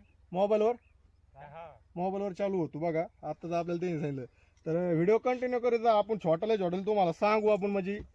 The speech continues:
Speaker 1: ज्या मित्रांचा शक्ती कंपनीचा सोलर असेल तर स्टार्टरवर चालू होत नसेल तर असा बारकोड असेल साईडला,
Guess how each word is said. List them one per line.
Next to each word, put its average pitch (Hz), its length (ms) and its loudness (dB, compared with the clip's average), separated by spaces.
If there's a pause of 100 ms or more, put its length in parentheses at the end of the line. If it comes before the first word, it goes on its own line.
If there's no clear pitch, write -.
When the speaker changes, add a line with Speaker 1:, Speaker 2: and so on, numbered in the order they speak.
(100)
Speaker 1:
ज्या 214 380 4 (520)
मित्रांचा 208 500 2 (100)
शक्ती 202 240 -4
कंपनीचा 202 400 -2
सोलर 196 300 -2
असेल 175 460 0
तर 170 140 -4
स्टार्टरवर 180 680 0
चालू 175 200 2
होत 151 160 0
नसेल 156 340 -2 (340)
तर 147 60 -4
असा 165 260 0
बारकोड 180 420 2
असेल 180 260 2
साईडला, 156 400 0